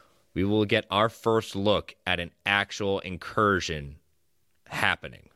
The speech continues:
We will see a physical incursion happening at some point, either in the movies or in the shows.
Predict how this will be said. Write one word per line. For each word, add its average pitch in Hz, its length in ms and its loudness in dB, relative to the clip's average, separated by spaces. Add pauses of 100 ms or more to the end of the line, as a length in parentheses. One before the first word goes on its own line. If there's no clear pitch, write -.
(1120)
We 87 100 2
will 98 160 2
see 104 460 2
a 82 40 -2
physical 90 440 -4
incursion 87 520 -2
happening 76 680 -6
at 85 180 -6
some 90 240 -4
point, 87 200 -6
either 85 360 -2
in 82 120 -4
the 80 80 -4
movies 113 520 0
or 95 140 0
in 90 80 -2
the 85 80 -2
shows. - 560 -8